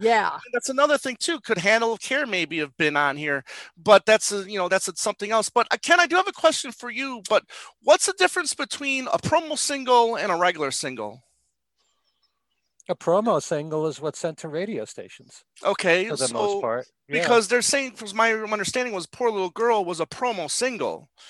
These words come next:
Speaker 2: So does that, does that, uh, is that an official single, or is it just something that's sent out to radio stations
Speaker 3: I'm
Speaker 2: like you
Speaker 3: trying to
Speaker 2: said?
Speaker 3: remember. I don't remember seeing it in stores.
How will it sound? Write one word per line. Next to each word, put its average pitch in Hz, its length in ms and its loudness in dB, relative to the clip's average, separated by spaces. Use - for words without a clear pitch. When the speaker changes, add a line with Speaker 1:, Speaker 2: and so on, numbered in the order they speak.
Speaker 2:
So 214 200 2
does 190 160 0
that, 202 180 8
does 180 160 -6
that, 190 240 6
uh, 175 280 0
is 170 100 -4
that 170 140 4
an 131 200 0
official 156 600 0
single, 302 640 -2
or 196 300 0
is 180 140 -4
it 185 80 -10
just 208 200 -2
something 208 300 -4
that's 175 220 2
sent - 560 -2
out 170 160 8
to 175 120 -6
radio 170 300 -2
stations 143 300 -2
Speaker 3:
I'm 160 80 0
Speaker 2:
like 147 80 -6
you - 20 -4
Speaker 3:
trying 190 240 2
to 170 60 0
Speaker 2:
said? 156 60 -2
Speaker 3:
remember. 139 640 0
I 160 140 0
don't 196 240 0
remember 160 460 -4
seeing 147 320 -8
it 135 100 -10
in 120 60 -18
stores. 120 640 -8